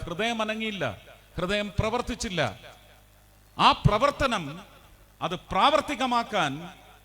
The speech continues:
ഒരു നരേന്ദ്രമോദി വന്നിട്ടുണ്ടെങ്കിൽ തീർച്ചയായിട്ടും സ്ത്രീ സമത്വം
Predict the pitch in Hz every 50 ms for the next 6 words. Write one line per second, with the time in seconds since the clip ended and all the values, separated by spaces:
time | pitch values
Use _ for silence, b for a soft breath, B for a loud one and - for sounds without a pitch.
0 | 135 156 165 160 156 156 156 170 196 220 220 226 214 220 214 196 196 196 185 185
1 | 185 156 165 170 180 196 214 180 - 185 185 190 202 220 220 220 208 202 170 151
2 | 143 156 175 - - - - - - - - - - - - 180 202 190 - 185
3 | 190 175 175 175 151 180 175 170 165 - - - 180 190 214 202 - - - 196
4 | 214 240 - - 226 208 208